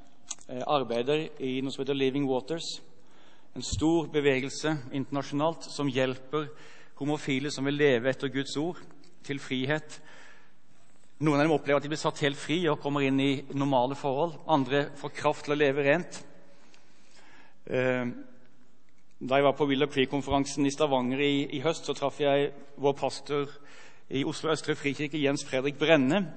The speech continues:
Han hadde vært på, eh, Living Waters-konferanse i Irland i sommer.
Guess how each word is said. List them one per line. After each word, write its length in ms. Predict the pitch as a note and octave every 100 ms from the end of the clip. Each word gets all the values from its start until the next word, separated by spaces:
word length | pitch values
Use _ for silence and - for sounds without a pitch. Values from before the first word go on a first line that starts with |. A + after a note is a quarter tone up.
| - - -
Han 80 | -
hadde 100 | D3
vært 160 | D3 -
på, 140 | D#3+ D#3+ - -
eh, 240 | C#3+ C#3+ D3
Living 320 | C#3 D3 E3+
Waters-konferanse 1120 | C#3 C3+ D3+ D3+ - - D3+ C#3+ C#3 C#3 -
i 220 | F3 D3+ D3 D3+
Irland 400 | C3+ C3 C#3 E3+
i 60 | E3+
sommer. 320 | F3+ D#3+ F3+